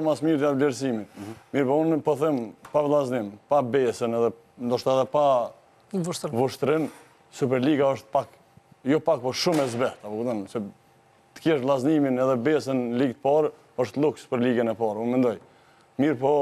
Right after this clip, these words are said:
Speaker 1: unë uroj edhe shpresoj që këto dyja skuadra të hinë në Superligë,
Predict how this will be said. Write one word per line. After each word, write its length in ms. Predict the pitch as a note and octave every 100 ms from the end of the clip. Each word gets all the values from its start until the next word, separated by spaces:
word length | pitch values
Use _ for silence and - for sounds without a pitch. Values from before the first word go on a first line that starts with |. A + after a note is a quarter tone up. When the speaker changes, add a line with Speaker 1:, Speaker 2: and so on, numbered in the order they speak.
| B2
Speaker 1:
unë 180 | D3+ D#3
uroj 280 | C#3+ D3 D#3
edhe 180 | C3+ B2+
shpresoj 360 | C3+ B2 D#3+ C3
që 200 | C3 C3+ - _ _ _ -
këto 120 | C#3
dyja 220 | A#2+ C#3+ A#2
skuadra 420 | C#3 C#3+ B2+ A#2+ - _ - - - - - -
të 60 | D3+
hinë 260 | D#3 A#2
në 60 | G#2+
Superligë, 500 | B2 A2 G#2 C3